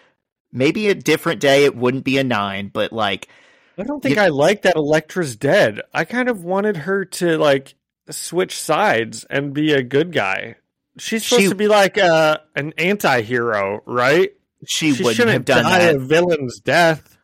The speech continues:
Speaker 1: In this universe, she has not done one heroic thing.
Speaker 2: She looks really pretty.
Speaker 1: That's tr-, yeah, you know, as Peter would say, that, that's an asset. That's a virtue,
Speaker 2: Yeah,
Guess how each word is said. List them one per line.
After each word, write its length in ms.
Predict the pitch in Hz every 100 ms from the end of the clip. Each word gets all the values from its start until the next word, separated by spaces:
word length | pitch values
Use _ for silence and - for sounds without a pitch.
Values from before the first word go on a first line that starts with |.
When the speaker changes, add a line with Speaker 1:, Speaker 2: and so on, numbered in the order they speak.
| _ _ _
Speaker 1:
In 260 | - 165 156
this 300 | 131 180 -
universe, 580 | 127 147 147 120 113 107
she 220 | - 147
has 140 | 151 120
not 200 | 131 120
done 300 | 127 117 104
one 400 | 110 113 110 110 - _ _ _ _ _ _
heroic 600 | - 127 113 110 104 95
thing. 480 | - 104 82 69 92 _ _ _ _ _ _
Speaker 2:
She 240 | - - 143
looks 260 | 180 214
really 220 | 220 190
pretty. 440 | 156 160 165 202 202 _ _ _ _ _ _
Speaker 1:
That's 320 | - 123 - -
tr-, 60 | - - -
yeah, 340 | 127 156 139 120
you 100 | 143
know, 180 | 151 143
as 200 | 135 143 -
Peter 280 | 220 247 196
would 180 | 147
say, 260 | - 147 127
that, 320 | 131 147 -
that's 220 | 160 175
an 160 | 202 151
asset. 460 | 117 117 120 120 120
That's 180 | 139 -
a 60 |
virtue, 500 | 151 - 113 101 -
Speaker 2:
Yeah, 180 | 175 214